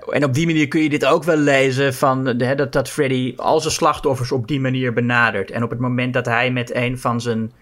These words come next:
messen aan zijn vingers, eh, eh, eh, Jesse's mond binnendringt, hè, en zo heel dicht bij hem staat, dan kun je denken: "Ja, dat, dat doet hij met, eh, met, met heel veel slachtoffers, gaat hij op die manier om."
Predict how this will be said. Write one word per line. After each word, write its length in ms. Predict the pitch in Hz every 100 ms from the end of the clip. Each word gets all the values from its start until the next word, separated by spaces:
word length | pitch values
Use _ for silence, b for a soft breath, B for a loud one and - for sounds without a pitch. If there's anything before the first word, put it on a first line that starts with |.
| b
messen 580 | 117 120 139 151 123 123
aan 120 | 120
zijn 140 | -
vingers, 580 | 123 151 135 120 - - b b b b _
eh, 560 | 127 120 113 110 113 -
eh, 500 | 113 110 113 110 107
eh, 80 |
Jesse's 380 | 107 131 127 123
mond 640 | 123 127 147 147 - - _
binnendringt, 1040 | - 113 131 123 107 110 110 139 - - -
hè, 200 | 117 120
en 100 | 147
zo 140 | 127
heel 240 | 120 120 110
dicht 220 | 131 117
bij 200 | 120 113
hem 120 | 139 127
staat, 500 | - 104 117 131 - b b b b
dan 100 | 127
kun 80 | 131
je 60 |
denken: 160 | 123 120
"Ja, 60 |
dat, 120 | 113 110
dat 160 | 117
doet 160 | 123 120
hij 100 | 127
met, 320 | 117 117 -
eh, 200 | 120 113
met, 180 | 117 104
met 160 | 117
heel 220 | 120 120 127
veel 180 | 147
slachtoffers, 720 | 123 131 123 131 117 117 110 -
gaat 260 | 123 113
hij 80 | 123
op 100 | 113
die 120 | 120
manier 280 | 110 110 110
om." 260 | 117 104